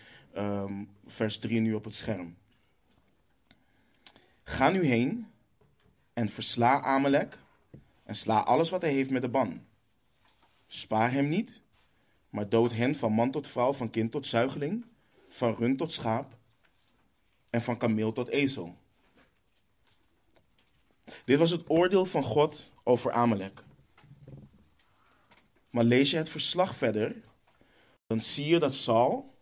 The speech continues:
de Amalekieten versloeg, maar Agag, de koning van de Amalekieten,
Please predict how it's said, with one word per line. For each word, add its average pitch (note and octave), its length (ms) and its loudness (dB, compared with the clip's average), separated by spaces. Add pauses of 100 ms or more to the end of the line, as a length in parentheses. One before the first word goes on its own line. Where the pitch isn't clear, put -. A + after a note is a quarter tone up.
(100)
de A2 180 -2
Amalekieten A#2 560 2
versloeg, - 580 -2 (640)
maar G#2+ 160 -6
Agag, B2+ 500 2
de - 100 -6
koning E3 400 0
van B2+ 120 2
de A#2 80 0
Amalekieten, A2 640 -4